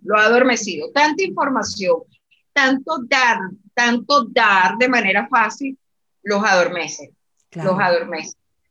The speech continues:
Speaker 1: No, no tienen, ¿sabes? Como que la invitación a, a hacer el esfuerzo.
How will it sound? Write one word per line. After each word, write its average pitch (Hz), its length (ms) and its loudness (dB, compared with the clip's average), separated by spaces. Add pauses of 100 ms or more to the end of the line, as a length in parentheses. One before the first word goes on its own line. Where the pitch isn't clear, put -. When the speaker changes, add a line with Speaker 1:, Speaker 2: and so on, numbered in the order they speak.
Speaker 1:
No, 226 400 0
no 226 220 -2
tienen, 269 680 0
¿sabes? 214 420 -2
Como 196 240 -8
que 208 140 -6
la 208 80 -2
invitación 214 800 -2 (100)
a, 180 800 0 (180)
a 202 60 0
hacer 208 240 -2
el 247 120 2
esfuerzo. 208 600 -4